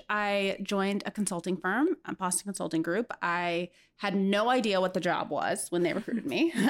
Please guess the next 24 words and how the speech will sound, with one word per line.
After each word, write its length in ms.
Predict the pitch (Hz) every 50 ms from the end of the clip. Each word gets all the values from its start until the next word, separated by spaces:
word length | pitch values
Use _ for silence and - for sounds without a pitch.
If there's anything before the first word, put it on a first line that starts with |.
| 269 - -
Um, 480 | 220 208 202 196 196 190 180 175 180 - -
I 220 | 196 196 196 190
was 140 | 196 202 185
excited 420 | 202 196 - - 196 190 208 208
about 260 | 233 202 208 190 190 -
the 120 | 202 180
opportunity 500 | - 185 196 190 - 202 190 185 180 180
to 80 | 170 170
solve 400 | - - 180 165 175 180 180 -
problems 420 | 185 165 160 165 170 170 175 165
and 140 | 165 160 165
work 180 | 160 160 160
with 120 | - 170 -
smart 280 | - - 160 - -
people. 480 | - 165 - - - 175 175 208 226 - - - - - - - _ -
Looking 240 | 180 - 190 170
back, 400 | 170 165 151 156 170 202 - - - -
uh, 460 | - 170 160 156 156 - 53 58 62 - _ _ _ _ _ _ _ _ _ -
really 300 | 208 240 247 233 214 196
didn't 160 | 185 175 170
know 100 | 170 160
what 120 | 156 160 -
that 160 | 170 - -
meant. 480 | 151 156 175 254 427 - - - -